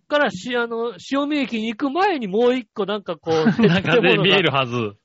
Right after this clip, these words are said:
Speaker 1: 見えてきたら、それが、えっと、
Speaker 2: うん。
Speaker 1: 水泳やってるね、競泳やってる、
Speaker 2: うん。
Speaker 1: <laughs> その競技場ですよ。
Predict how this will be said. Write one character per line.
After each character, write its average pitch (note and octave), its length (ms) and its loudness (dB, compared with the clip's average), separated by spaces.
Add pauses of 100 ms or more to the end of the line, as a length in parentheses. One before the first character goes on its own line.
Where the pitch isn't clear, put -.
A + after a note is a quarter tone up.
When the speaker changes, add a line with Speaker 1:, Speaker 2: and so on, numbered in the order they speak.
Speaker 1:
見 C4 140 -6
え C#4 100 -2
て A3 140 -6
き - 140 -16
た C4+ 120 0
ら、 D#4+ 160 0
そ C4 240 -2
れ D4 140 -2
が、 E4 460 -2
え E3 180 -2
っ D#3 40 -4
と、 D#3 120 -12
Speaker 2:
う D3 340 -2
ん。 - 20 -6 (460)
Speaker 1:
水 E3 260 -4
泳 D3+ 220 4 (400)
や D#3 140 0
っ - 80 -8
て D3+ 120 -4
る C#3 200 -2
ね、 F3 260 -6
競 E3 260 0
泳 D#3 80 2
や D3 120 2
っ - 80 -16
て - 100 -8
る、 C3+ 300 -6 (480)
Speaker 2:
う D3 40 -8
ん。 B2 300 -6
Speaker 1:
<laughs> - 80 -10
そ - 240 -12
の C#3+ 120 -2
競 C#3+ 200 2
技 C3 80 -2
場 C#3+ 120 0
で D3 100 2
す - 100 -6
よ。 F2+ 180 -8